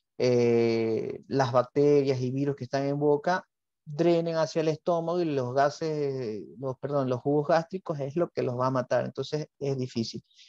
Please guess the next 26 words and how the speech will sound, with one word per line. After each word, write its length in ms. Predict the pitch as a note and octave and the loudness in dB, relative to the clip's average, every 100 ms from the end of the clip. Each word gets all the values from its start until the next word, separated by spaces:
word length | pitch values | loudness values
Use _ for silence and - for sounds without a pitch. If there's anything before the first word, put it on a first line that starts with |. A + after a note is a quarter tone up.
| _ | _
Por 120 | - F3 | 2 4
eso 120 | G3+ | 4
es 80 | - | 4
que 80 | |
el 120 | E3 D3 | 2 6
covid 320 | E3 D#3+ E3 | 8 8 6
se 160 | - C#3+ | 2 4
pasa 280 | C#3 C#3+ | 4 4
es 120 | C#3+ - | 2 2
con 340 | - F#3 F#3 | 4 6 6
aerosoles. 680 | F3 E3+ E3 D3 E3+ E3 C#3+ | 8 8 6 4 4 4 4
Nosotros 260 | B2+ F3 - | 0 -6 -4
tenemos 240 | D#3+ F3 - | 0 0 2
que, 220 | D#3+ C#3+ _ _ _ | 2 2 _ _ _
cuando 520 | - C#3+ C#3+ C#3 A#2+ | 4 4 6 6 8
hay 180 | G#3 D4 | 8 8
un 80 | B3 | 8
aerosol, 640 | F3+ C#3+ - D#3 C3+ D3+ - _ _ _ | 8 6 8 8 8 4 -6 _ _ _
se 180 | - B2+ | -8 -6
esparce, 720 | B2 _ G3 E3 - C#3+ D#3+ - _ _ _ D3 | -6 _ 4 4 2 -6 -8 -14 _ _ _ 0
Y 20 | |
nosotros 460 | C#3 F3+ F#3 G#3 G#3 - | 4 4 4 2 0 4
ese 380 | C4+ F4+ F4+ F#3+ | 6 6 4 4
aerosol 400 | D#3 C#3 A3 G#3+ | 4 4 6 6
lo 60 | |
respiramos, 840 | D#3+ C3+ - D#3+ A#3+ E3 D#3 G#3 | 4 0 0 4 4 4 0 -4